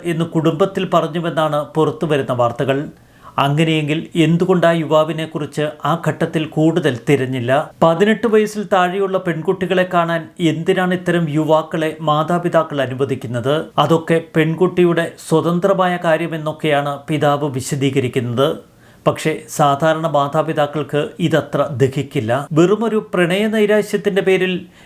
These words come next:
ഇത്ര മിടുമിടുക്കിയായ ഒരു പെൺകുട്ടി ആത്മഹത്യ ചെയ്യുമോ? ഈ സംശയം ഇപ്പോൾ സമൂഹത്തിൽ ശക്തമാണ് എന്ന് തിരിച്ചറിയുക പോലീസ്. ആദ്യഘട്ടത്തിൽ പെൺകുട്ടിയുടെ പേജിൽ ഉയർന്നു വന്ന സൈബർ ആക്രമണങ്ങളെക്കുറിച്ചൊക്കെ നിരവധി ചർച്ചകൾ ഉയർന്നിരുന്നു.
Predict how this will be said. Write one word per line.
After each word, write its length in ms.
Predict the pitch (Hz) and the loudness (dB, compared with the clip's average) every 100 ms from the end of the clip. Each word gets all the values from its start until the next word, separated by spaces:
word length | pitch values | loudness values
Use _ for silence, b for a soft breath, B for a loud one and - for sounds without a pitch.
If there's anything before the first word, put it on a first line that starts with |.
| B | B
ഇത്ര 320 | 160 165 196 | 0 2 0
മിടുമിടുക്കിയായ 880 | 175 170 185 202 185 196 190 180 175 | 2 2 2 0 -4 0 2 2 0
ഒരു 140 | 170 165 | -2 -4
പെൺകുട്ടി 580 | 151 - 175 160 160 - | -2 0 0 0 -2 0
ആത്മഹത്യ 640 | 160 156 - 190 175 - 151 | 2 2 2 -2 0 -2 -2
ചെയ്യുമോ? 540 | 131 127 120 135 - - b b b b | 0 0 0 -2 -4 -10 b b b b
ഈ 120 | 147 | 0
സംശയം 600 | 143 151 143 - 165 160 165 | 2 0 0 0 0 0 -4
ഇപ്പോൾ 240 | 170 170 151 | -4 0 -2
സമൂഹത്തിൽ 840 | - 151 156 175 180 180 170 165 | 2 0 2 0 -2 -2 -4 -4
ശക്തമാണ് 800 | - 170 156 - 202 175 160 156 - | -2 -2 -2 0 -2 0 -4 -6 -6
എന്ന് 180 | 156 143 160 | -6 -4 -4
തിരിച്ചറിയുക 720 | 147 160 170 151 139 131 - | -4 -2 -2 0 0 -2 -2
പോലീസ്. 420 | 131 123 139 143 - - 165 | 0 2 0 -2 -10 -2 2
ആദ്യഘട്ടത്തിൽ 840 | 175 202 247 233 226 - 214 190 - | 4 2 2 2 0 -2 -2 -4 0
പെൺകുട്ടിയുടെ 600 | 190 175 208 202 220 214 | 0 2 0 0 2 2
പേജിൽ 520 | 202 190 190 185 196 - | 2 2 2 0 -4 -2
ഉയർന്നു 440 | 190 165 190 190 208 | 2 4 4 0 -2
വന്ന 240 | 202 180 | -2 -2
സൈബർ 500 | 180 185 170 170 220 | -4 0 0 2 2
ആക്രമണങ്ങളെക്കുറിച്ചൊക്കെ 1300 | 202 196 208 202 196 185 185 185 170 175 170 180 160 - | 2 0 -2 -2 -2 -2 -2 -2 -4 -4 -2 -2 -2 -2
നിരവധി 460 | 175 160 175 185 170 | 0 2 2 0 -2
ചർച്ചകൾ 580 | - 147 - - 170 143 | 0 -2 -2 -4 0 0
ഉയർന്നിരുന്നു. 760 | 127 113 131 127 113 160 160 | 0 -2 -2 -2 0 0 -2